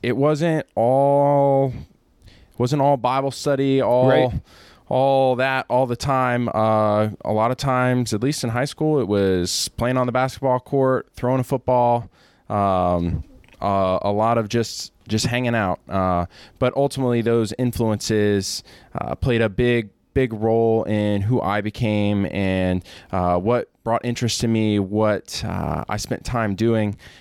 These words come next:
Speaker 1: Um, but yeah, both those guys, although we're not,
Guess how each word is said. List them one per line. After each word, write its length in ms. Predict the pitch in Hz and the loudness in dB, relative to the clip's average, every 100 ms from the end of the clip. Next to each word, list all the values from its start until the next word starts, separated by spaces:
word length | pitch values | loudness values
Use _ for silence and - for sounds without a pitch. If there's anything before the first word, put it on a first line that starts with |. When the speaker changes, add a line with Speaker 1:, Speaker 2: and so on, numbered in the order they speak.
| - | -8
Speaker 1:
Um, 640 | 98 92 87 87 87 82 - _ - - | -2 0 2 0 0 -4 -10 _ -20 -18
but 560 | 101 107 98 95 - - | -4 0 2 2 -2 -8
yeah, 240 | 110 107 95 | -2 0 0
both 240 | 127 147 | 0 0
those 180 | 127 117 | -2 -2
guys, 340 | 120 113 110 | -2 0 0
although 220 | 120 123 | 0 0
we're 140 | 135 135 | 0 0
not, 320 | 135 135 | 0 -2